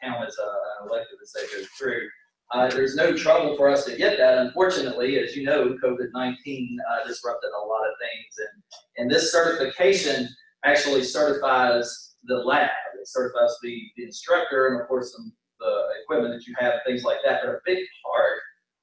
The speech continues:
of the accreditation process is a site visit, which, of course, is no longer possible right here. So while this won't be offered in this fall, it will be offered, uh, in the, the next fall.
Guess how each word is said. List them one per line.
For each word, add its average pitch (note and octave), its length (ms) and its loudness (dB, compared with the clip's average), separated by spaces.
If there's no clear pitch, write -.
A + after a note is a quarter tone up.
of A#2 240 0
the A2+ 240 -2
accreditation B2+ 760 2
process - 640 0
is A#2+ 300 -6
a A2 120 -4
site - 420 -6
visit, A4 320 -10
which, - 260 -16
of - 140 -20
course, - 180 -16
is - 420 -20
no A2 80 -10
longer A#2+ 280 -2
possible G#2+ 480 0
right - 280 -2
here. B2 340 -2
So B2+ 240 0
while C#3 220 4
this D#3+ 160 0
won't F3+ 200 6
be F3+ 100 4
offered E3 500 2
in B2+ 200 -4
this - 220 4
fall, - 580 0
it A2+ 280 -2
will A#2 180 -6
be A2+ 200 -6
offered, A2+ 640 0
uh, - 220 -4
in G#2+ 160 -14
the, G2+ 140 -4
the G2+ 180 -8
next A#2 260 -4
fall. - 360 -4